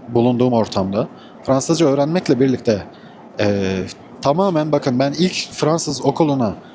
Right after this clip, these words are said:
yurt dışında başladığımda, sınıfa girdiğimde, e, lise birdi galiba. Lise bir ya da pardon, ortaokul, orta ikiydi. Orta iki, orta üç, lise bir döneminde okudum.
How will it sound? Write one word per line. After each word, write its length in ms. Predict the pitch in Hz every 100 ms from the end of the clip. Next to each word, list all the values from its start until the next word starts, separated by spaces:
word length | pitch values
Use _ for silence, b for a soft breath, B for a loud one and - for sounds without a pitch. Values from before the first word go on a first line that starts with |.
| B -
yurt 180 | 160 -
dışında 340 | - 123 107
başladığımda, 580 | 135 160 170 151 143 175
sınıfa 360 | - 175 165 135
girdiğimde, 760 | 123 180 170 131 113 135 247 B B B - -
e, 100 | 120 120 113 113 113
lise 460 | 113 151 - 147 117 - - 139
birdi 280 | 170 160 120
galiba. 600 | 110 107 110 110 104 120
Lise 280 | 131 160 147
bir 100 | 156
ya 180 | 139
da 220 | 127 131 117 - -
pardon, 320 | 139 135 104 92 B B - -
ortaokul, 580 | 123 135 180 170 160 120 - - 127
orta 260 | 135 170
ikiydi. 580 | 131 - 175 127 113 190 127
Orta 260 | 123 143
iki, 200 | 131 135
orta 260 | 120 127 143
üç, 220 | 139 139
lise 240 | 120 131
bir 300 | 123 117 110
döneminde 400 | 127 120 120 127
okudum. 320 | 131 - 135